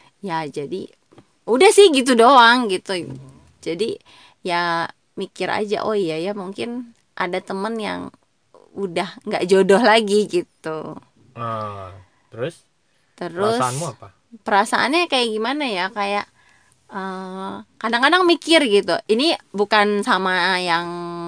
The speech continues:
Speaker 1: baru-baru aja ya. Maksudnya ad-, ada beberapa juga temen yang dulu deket, terus, eh,
Speaker 2: Tiba-tiba canggung.
Speaker 1: tiba-tiba canggung, terus gue jadi berasa yang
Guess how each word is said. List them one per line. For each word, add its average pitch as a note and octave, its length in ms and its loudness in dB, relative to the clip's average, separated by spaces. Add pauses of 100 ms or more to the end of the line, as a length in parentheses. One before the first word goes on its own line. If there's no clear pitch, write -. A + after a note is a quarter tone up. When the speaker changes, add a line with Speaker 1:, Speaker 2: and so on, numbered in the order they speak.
(240)
Speaker 1:
baru-baru F3+ 420 -4
aja G3+ 300 0
ya. F#3+ 140 -4
Maksudnya F#3+ 500 -8 (380)
ad-, F#3+ 340 0
ada F#3+ 320 4
beberapa F#3 520 0
juga F#3 300 -2
temen F#3 300 -8
yang F3 180 -8
dulu E3+ 240 -6
deket, B3 540 0
terus, - 420 -6
eh, E3+ 920 -4
Speaker 2:
Tiba-tiba C3+ 380 0
canggung. B2 500 -2
Speaker 1:
tiba-tiba F#3+ 380 -2
canggung, G#3+ 500 2
terus D#4 160 -6
gue D#4+ 160 0
jadi B3 200 0
berasa G#3+ 440 0
yang G#3 480 0